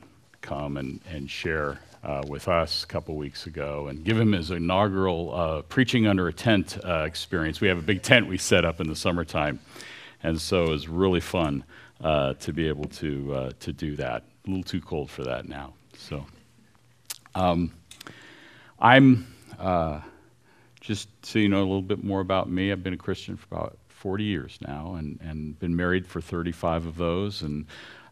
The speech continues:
uh, my wife and I, uh, Leslie, we have, uh, three children. Two are adults, one's still at home. Uh, we became grandparents for the first time, uh, this, uh, about a year ago. So we're very happy about,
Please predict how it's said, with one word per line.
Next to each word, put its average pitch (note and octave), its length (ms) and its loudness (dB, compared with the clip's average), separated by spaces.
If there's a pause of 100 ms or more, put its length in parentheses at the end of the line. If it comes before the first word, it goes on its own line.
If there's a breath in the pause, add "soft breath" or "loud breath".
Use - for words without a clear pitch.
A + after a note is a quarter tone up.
uh, D#2 340 2
my D#2+ 240 -2
wife E2 360 -2
and - 100 -2
I, D#2+ 380 2 (140)
uh, D2+ 200 -8
Leslie, D#2+ 480 -2
we D#2+ 120 -4
have, - 320 -8
uh, C#2+ 280 -8
three E2+ 760 -4
children. F#2+ 560 -2
Two - 220 -10
are E2+ 80 -4
adults, F#2 560 -4
one's D#2+ 240 -8
still E2 260 -8
at C#2+ 60 -8
home. F2+ 480 -4 (400 loud breath)
Uh, F2 60 -8
we E2+ 60 -6
became F#2+ 360 0
grandparents F#2+ 920 0
for - 140 -12
the D2 100 -8
first - 360 -10
time, D2 360 -6 (520 soft breath)
uh, C#2 400 2
this, - 420 -12
uh, C#2+ 120 -6
about C#2+ 240 -6
a C#2+ 40 -6
year C#2+ 240 -6
ago. B1 380 -10
So D#2+ 200 -6
we're D#2+ 180 -6
very D2 280 -4
happy C2 320 -10
about, B1+ 340 -8